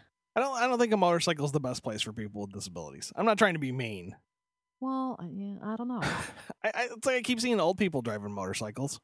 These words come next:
Speaker 1: And I just look at 'em and go, "Dude." I mean, the, the big problem, like, in a few years, I'm gonna move up to a bigger motorcycle. Not soon. Just fucking relax. But in a few years, I'll move up to something that's a little bit bigger than the one I've got.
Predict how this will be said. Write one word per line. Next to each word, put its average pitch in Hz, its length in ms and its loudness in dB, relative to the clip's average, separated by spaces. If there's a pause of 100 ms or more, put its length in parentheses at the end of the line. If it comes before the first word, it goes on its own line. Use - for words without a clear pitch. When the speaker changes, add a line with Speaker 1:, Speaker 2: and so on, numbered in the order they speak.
(680)
Speaker 1:
And 190 80 4
I 196 40 4
just 175 120 -2
look 185 160 0
at 160 60 2
'em 131 100 -4
and 120 80 -6
go, 104 200 -2 (300)
"Dude." 165 300 -6 (1700)
I 196 40 4
mean, 240 140 6
the, 220 140 4
the 202 100 2
big 262 300 2
problem, 110 480 0 (640)
like, 185 340 4
in 202 100 4
a 196 60 4
few 262 180 2
years, 196 240 6
I'm 185 80 4
gonna 175 120 4
move 160 140 4
up 147 140 0
to 170 80 6
a 147 40 8
bigger 127 240 -4
motorcycle. 95 640 -8 (200)
Not 190 320 2
soon. 131 400 0 (220)
Just - 180 0
fucking 160 260 2
relax. 107 400 0 (320)
But 214 100 4
in 208 60 0
a 190 40 -4
few 262 100 2
years, 233 240 8
I'll 185 80 6
move 170 180 6
up 156 160 2
to 156 80 -2
something 147 220 2
that's 139 140 -4
a 151 40 0
little 131 180 2
bit 120 140 -2
bigger 120 160 -2
than 110 80 -4
the 104 80 -2
one 101 140 -4
I've 196 120 -10
got. 185 220 -8